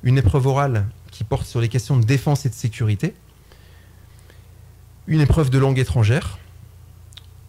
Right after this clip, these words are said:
anglais, allemand, espagnol ou italien. Et une épreuve sportive,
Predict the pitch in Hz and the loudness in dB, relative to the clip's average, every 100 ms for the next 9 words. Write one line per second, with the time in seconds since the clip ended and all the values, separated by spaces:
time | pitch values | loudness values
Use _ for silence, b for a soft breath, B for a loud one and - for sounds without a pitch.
0 | - 135 127 143 147 127 135 127 127 117 | -2 0 2 0 0 0 2 0 -2 -4
1 | - 123 127 117 104 113 110 110 104 123 | -2 0 2 2 0 0 0 0 0 0
2 | 208 - - - - - - - - - | -2 -14 -20 -20 -20 -20 -20 -20 -20 -20
3 | - - - - - 139 170 143 139 - | -20 -20 -20 -20 -6 -4 -2 2 2 2
4 | 180 156 - - - 127 85 | 2 0 -2 -4 -2 -2 -2